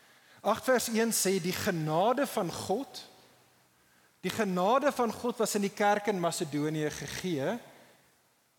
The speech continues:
vir 'n rede, sodat daardie genade vloei."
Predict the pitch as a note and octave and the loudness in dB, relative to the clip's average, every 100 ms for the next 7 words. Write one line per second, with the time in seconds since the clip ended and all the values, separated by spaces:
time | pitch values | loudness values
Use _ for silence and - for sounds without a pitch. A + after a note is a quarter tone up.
0 | _ - F#3+ F3+ E3 C3+ D3 D#3+ G3 - | _ -6 -2 0 0 -2 -2 0 -2 -2
1 | - A#3+ B3 D#3+ C#3 A#3 - - - - | -2 0 0 2 0 0 -6 -20 -20 -20
2 | - - _ _ - F3 A3+ C4 C4+ - | -20 -20 _ _ 0 4 4 4 0 0
3 | G3+ D#3+ D#3 F#3+ A#3+ - G#3+ G#3 C#3+ B2 | 0 2 2 2 0 -2 -2 0 0 -2
4 | G#3 | -4